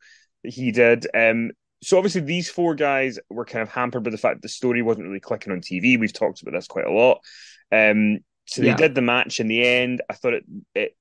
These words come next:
Speaker 1: went over really well in the night. I know you'd said kinda going in, you thought this one was probably gonna deliver on the night,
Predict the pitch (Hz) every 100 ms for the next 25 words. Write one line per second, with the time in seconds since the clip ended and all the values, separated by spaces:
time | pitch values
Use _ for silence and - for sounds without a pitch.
0 | - 113 120 139 127 120 123 120 117 107
1 | 101 110 120 104 117 113 - 113 104 107
2 | 98 98 98 101 98 - 110 104 101 -
3 | 95 92 - 101 95 98 90 95 95 95
4 | 92 92 92 92 92 -